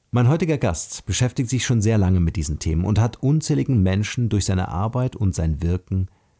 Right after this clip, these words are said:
geholfen. Er ist Benediktinerpater, Referent und Autor spiritueller Bestsellerbücher. Sein erstes Buch erschien neunzehnhundertsechsundsiebzig und trägt den Titel Reinheit des Herzens. Bis zum heutigen Tag folgten circa zweihundert weitere spirituelle Bücher.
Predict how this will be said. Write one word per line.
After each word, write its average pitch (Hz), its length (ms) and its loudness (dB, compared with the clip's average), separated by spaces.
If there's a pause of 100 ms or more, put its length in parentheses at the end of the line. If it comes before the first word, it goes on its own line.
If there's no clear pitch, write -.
(120)
geholfen. 78 560 -2 (480)
Er 120 120 -2
ist 147 240 -2
Benediktinerpater, 123 1120 -2
Referent 90 460 0
und 95 240 -2
Autor 110 400 -2
spiritueller 95 720 -2
Bestsellerbücher. 82 1040 -4 (480)
Sein 92 120 -2
erstes 95 340 -2
Buch 92 160 -8
erschien 110 260 -2
neunzehnhundertsechsundsiebzig 95 1200 -2
und 95 140 -2
trägt - 300 -6
den 76 140 -2
Titel 90 400 -4 (380)
Reinheit 95 680 0
des 92 160 -4
Herzens. - 680 -8 (380)
Bis - 200 0
zum 107 180 2
heutigen 139 400 -4
Tag 73 360 -4
folgten - 520 -4
circa 107 320 -2
zweihundert 110 640 -2
weitere 85 500 -2
spirituelle 110 680 -2
Bücher. 95 480 -4